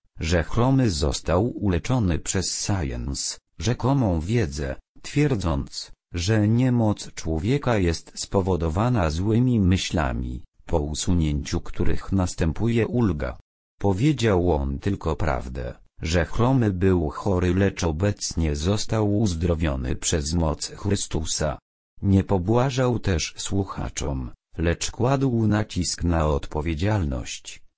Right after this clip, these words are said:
która ciążyła nad narodem za ukrzyżowanie tego,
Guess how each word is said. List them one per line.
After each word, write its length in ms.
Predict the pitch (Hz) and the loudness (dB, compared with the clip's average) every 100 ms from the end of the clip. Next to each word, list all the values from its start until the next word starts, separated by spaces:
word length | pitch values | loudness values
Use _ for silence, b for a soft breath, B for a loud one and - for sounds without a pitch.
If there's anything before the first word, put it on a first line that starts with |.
| - | -16
która 340 | - 95 82 | -4 0 0
ciążyła 640 | - 101 87 87 123 110 104 | 0 0 2 2 2 2 2
nad 280 | 95 80 | 0 0
narodem 640 | 85 82 107 139 123 113 101 | 0 2 2 2 2 2 2
za 200 | 78 117 | 2 -2
ukrzyżowanie 920 | - 107 - 170 139 107 98 110 90 | -2 -4 -2 0 2 2 2 2 0
tego, 500 | - 147 123 82 73 | 2 0 2 2 0